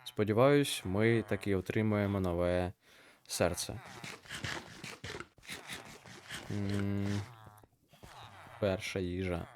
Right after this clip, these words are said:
не дала нового серця, давайте іншу. І так, на жаль, ми нового серця не отримали. Проте, а, як ви можете побачити тут, я розширив трохи ферму, я висадив всі ягоди, які в нас є.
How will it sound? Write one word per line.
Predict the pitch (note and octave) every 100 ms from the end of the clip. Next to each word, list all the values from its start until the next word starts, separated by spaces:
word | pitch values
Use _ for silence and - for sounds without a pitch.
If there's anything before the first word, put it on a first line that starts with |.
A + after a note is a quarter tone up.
| -
не | F#2 A2+
дала | C#3+ D3+ D#3+
нового | D#3+ D#3+ D3+
серця, | - D3+ D3+ - B2
давайте | G#2+ G#2 A2+ -
іншу. | - D3 D3+ - C#3 C3+ - - - - - - A2+ F#2+ G2+ A2 - - - - - - -
І | C3+
так, | B2+ G2+ -
на | G2
жаль, | G2 B2+ D3
ми | A#2+ A#2
нового | B2 G#2 G#2+
серця | - G#2 -
не | G#2
отримали. | G#2+ G#2+ F2 D#2+ E2 B2 -
Проте, | B2+ C#3+ - F2+ F#2+ - - - G#2
а, | G2 F#2 F2+ F2 G2 - - -
як | A2+ A2+
ви |
можете | A#2 A#2 A2 A2
побачити | G#2 G#2 G#2 A2+ F#2+
тут, | - D#3+ - - - - _ -
я | G2+ A#2
розширив | C#3 B2+ - B2 C#3
трохи | B2 C#3 C3+ C#3
ферму, | - D#3+ C#3 G2+
я | G2
висадив | A2+ A#2 B2+ A2+ A2
всі | G2+ - A2+
ягоди, | A2+ A2+ B2+ A#2
які | A2+ A2+ A2+
в |
нас | A#2 A#2+ -
є. | B2+ E3+